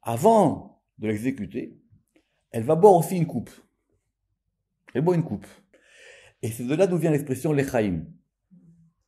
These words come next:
Parce que quand on fait ce-, ce-, cette coupe-là avant de l'exécuter, les, on, on dit là-bas, c'est marqué dans la Gemara, Savri Maranan, que pensez-vous, messieurs ?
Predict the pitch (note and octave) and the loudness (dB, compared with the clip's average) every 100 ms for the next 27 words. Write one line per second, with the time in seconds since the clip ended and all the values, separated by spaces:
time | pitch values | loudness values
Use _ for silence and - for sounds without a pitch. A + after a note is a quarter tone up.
0 | _ _ _ _ - G#2+ - A#2 G3 G3 | _ _ _ _ -10 -10 -8 -8 -4 -2
1 | E3+ D3 C#3 A#2+ F#2 - - - - - | -2 -2 0 0 -2 -10 -20 -20 -8 -4
2 | A#2+ - - A#2+ A2 A#2 G#2 - B2 A#2+ | -4 -4 -2 0 0 -4 -6 -6 -6 2
3 | A#2+ G2 A#2+ G#2+ F2+ F#2+ F2 E2 B2 - | 4 4 0 -2 -4 -8 -10 -12 -12 -14
4 | _ _ _ _ _ _ _ - - - | _ _ _ _ _ _ _ -12 -10 -10
5 | A#2+ B2 C3+ B2+ D3+ D3 C#3 F2+ A#2 A2+ | -6 -4 -4 -2 2 4 4 2 -2 -4
6 | A2+ G#2 F#2+ G#2+ A2 F#2+ A2+ A2+ C#3 B2 | -4 -4 -2 -2 -2 -4 -6 -2 0 0
7 | F2+ E2 G#2+ A3+ - _ _ _ _ _ | -2 -4 -8 -10 -16 _ _ _ _ _
8 | _ _ _ _ D3+ C#3+ C#3+ C3+ A#2+ B2 | _ _ _ _ -6 -2 -2 -2 -2 -2
9 | G2+ F#2 A#2 - | -2 -4 -10 -12